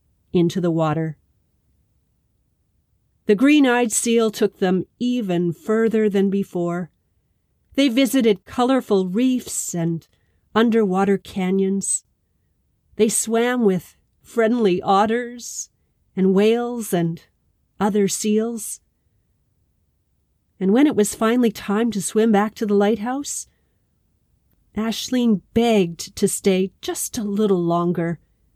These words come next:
But the green-eyed seal insisted it was time to return home.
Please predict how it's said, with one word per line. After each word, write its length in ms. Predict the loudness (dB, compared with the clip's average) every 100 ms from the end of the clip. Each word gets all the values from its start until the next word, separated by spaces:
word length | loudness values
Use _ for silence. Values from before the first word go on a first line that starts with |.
| _ _ _ _ _ _ _ _ _ _ _ _ _ _ _
But 240 | -2 0 0
the 100 | 2
green-eyed 520 | 4 4 2 2 -2
seal 400 | -2 2 2 2
insisted 680 | 0 0 0 0 -2 -2 -4 _ _ _ _ _ _ _
it 140 | -4 0
was 180 | 0 -2
time 460 | -2 0 0 0
to 140 | -2 -4
return 420 | -4 -2 0 0
home. 460 | 0 0 0 -2